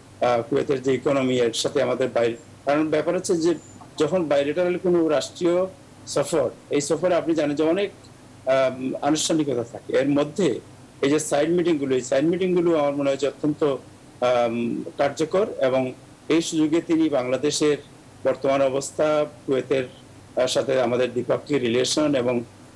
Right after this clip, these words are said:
বিশেষ করে এখন বাংলাদেশের মূল জিনিসটাই হচ্ছে যে দুটো জিনিস। একটি হচ্ছে যে বাংলাদেশের যে, আহ, পরিবেশ বা image, এটাকে আন্তর্জাতিক সম্প্রদায়ের সামনে তুলে ধরা, যে বাংলাদেশের যে আগের যে image ছিল সেই ইমেজটি এখন নেই। বাংলাদেশ এখন অনেক,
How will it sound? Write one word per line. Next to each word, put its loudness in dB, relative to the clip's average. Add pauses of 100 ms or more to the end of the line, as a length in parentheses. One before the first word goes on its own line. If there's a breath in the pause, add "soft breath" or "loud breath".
(120)
বিশেষ 0
করে 2
এখন 0
বাংলাদেশের 0
মূল 2
জিনিসটাই 0
হচ্ছে -2
যে 0 (380)
দুটো 2
জিনিস। 0
একটি -2
হচ্ছে 0
যে 2
বাংলাদেশের -2
যে, 0 (420)
আহ, 2 (100)
পরিবেশ 0
বা 0
image, -2
এটাকে 0 (400)
আন্তর্জাতিক -2
সম্প্রদায়ের 0
সামনে -2
তুলে 0
ধরা, 2
যে -2
বাংলাদেশের 0
যে 0
আগের 0
যে 0
image 0
ছিল -2
সেই 0
ইমেজটি 0 (420)
এখন 0
নেই। 2
বাংলাদেশ 0
এখন -2
অনেক, 0